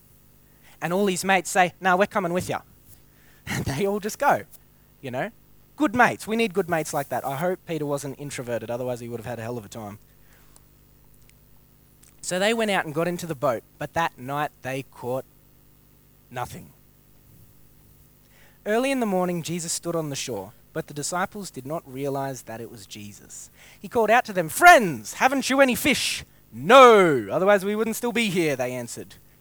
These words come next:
I'm paraphrasing. He said, "Throw your net on the right side of the boat and you will find some." Now, I like to put myself in the story and, uh, and imagine if I was one of the characters.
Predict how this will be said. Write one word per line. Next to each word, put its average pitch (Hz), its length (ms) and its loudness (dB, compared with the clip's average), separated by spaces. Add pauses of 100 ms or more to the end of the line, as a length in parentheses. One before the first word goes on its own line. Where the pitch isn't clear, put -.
(120)
I'm 113 100 -18
paraphrasing. 101 580 -6 (580)
He 190 140 -8
said, 220 320 -2 (120)
"Throw 262 220 0
your 349 160 0
net 262 160 0
on 226 120 2
the 185 80 0
right 170 260 0
side 175 240 0
of 127 80 -10
the 120 80 -14
boat 143 220 -4
and 214 100 -8
you 240 80 -4
will 311 80 -2
find 302 340 -4
some." 139 320 -8 (2000)
Now, 147 340 0 (120)
I 139 80 -8
like 170 180 -2
to - 60 -20
put 185 120 -12
myself 165 340 -8
in 175 80 -10
the 175 60 -10
story 107 360 -10 (520)
and, 120 120 -16
uh, 120 160 -10
and 123 140 -12
imagine 127 320 -10
if 143 100 -14
I 120 80 -6
was 117 120 -10
one 127 100 -10
of 139 80 -12
the 151 60 -18
characters. 113 520 -14